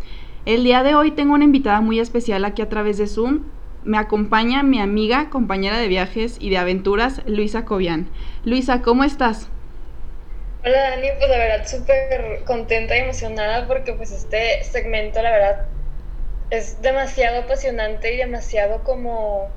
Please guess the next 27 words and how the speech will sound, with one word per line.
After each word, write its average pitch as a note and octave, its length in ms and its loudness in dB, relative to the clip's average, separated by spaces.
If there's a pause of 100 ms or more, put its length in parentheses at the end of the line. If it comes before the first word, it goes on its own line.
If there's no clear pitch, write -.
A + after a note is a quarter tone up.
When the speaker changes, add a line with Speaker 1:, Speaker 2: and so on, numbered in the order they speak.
(840)
Speaker 2:
pues, C#5 340 2
no C#4 160 2
es D#4 180 2
tan E4+ 160 0
hablado C4+ 420 2
como D4 200 4
la C4+ 80 2
historia A#3+ 640 0
en C4+ 80 -4
general, A3 560 2
entonces, G#3+ 640 -6
pues, G#3+ 320 -2
como A3 220 -4
que G#3 160 0
es G3 200 -6
momento A3+ 520 -2
de, A3+ 500 -2 (720)
de A#3+ 140 2
ponerlo G#3+ 400 -2
allá A3+ 160 0
afuera, F#3+ 420 2
¿no? G3+ 200 -4 (140)
Speaker 1:
Claro, G#3 460 0 (340)
sí, A#3+ 180 0
de A#3+ 120 6
verdad, A#3+ 320 4
este, C4 680 2